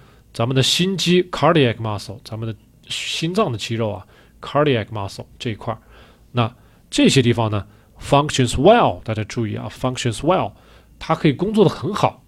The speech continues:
unfatty acids，脂肪酸。这回呢，他们可以利用脂肪酸了，肌肉是很厉害的，不是只能利用葡萄糖的啊。还有呢，ketones。因此呢，大家可以发现，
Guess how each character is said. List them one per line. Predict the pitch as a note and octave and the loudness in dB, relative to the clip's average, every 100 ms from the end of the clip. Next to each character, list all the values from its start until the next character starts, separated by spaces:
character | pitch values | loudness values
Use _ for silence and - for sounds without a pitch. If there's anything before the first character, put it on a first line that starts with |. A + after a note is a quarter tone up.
| _ _ - | _ _ 4
unfatty | D#3 E3+ F3 F3+ _ _ _ _ - C3 B2+ C3 | 6 6 4 -4 _ _ _ _ 0 4 6 4
acids， | C3 B2 G2+ - - _ _ - - | 2 0 -4 -8 -20 _ _ -20 -14
脂 | - B2 | -4 -2
肪 | A#2 | 0
酸。 | A2 B2+ B2 B2 B2 - _ _ - | 2 4 4 4 2 -4 _ _ -8
这 | - | -4
回 | A2+ G2+ | -4 -6
呢， | G#2+ | -6
他 | A2+ | -6
们 | A#2 | -6
可 | - | -4
以 | G#2+ | -2
利 | A2+ | 0
用 | A#2+ G#2 | -2 -2
脂 | B2 | -4
肪 | A#2 | -2
酸 | C3 C3+ | 0 0
了， | A2+ - _ | 0 -8 _
肌 | - C3 | -4 0
肉 | C3 | 2
是 | A2 | 0
很 | G#2+ | -2
厉 | A2+ C3 | 0 2
害 | A2+ | 2
的， | G#2 - - - - _ _ | -2 -8 -20 -20 -20 _ _
不 | G#2+ B2+ | -4 0
是 | G3 | 2
只 | C3 B2 | 2 0
能 | G#2 B2 | 0 0
利 | |
用 | C#3 A#2+ | 0 0
葡 | A#2+ | 0
萄 | A#2+ | -2
糖 | - A2 | -2 -2
的 | B2+ A2 | 0 -2
啊。 | - A2 F#2+ - _ - _ | -6 -6 -6 -12 _ -20 _
还 | - D3 | 2 4
有 | C3+ | 6
呢， | C3+ C#3+ - _ _ _ _ - _ - | 4 2 -2 _ _ _ _ -20 _ -4
ketones。 | C3 C3+ A#2 G2 - - _ _ _ _ _ _ _ - | 0 2 0 -2 -8 -12 _ _ _ _ _ _ _ -4
因 | D3+ | -2
此 | D3+ | 2
呢， | B2 B2 A#2+ - _ _ _ | 4 2 0 -14 _ _ _
大 | C#3+ | 4
家 | C#3+ | 6
可 | C#3+ | 6
以 | B2 | 6
发 | C#3 | 4
现， | D3 A#2+ | 4 0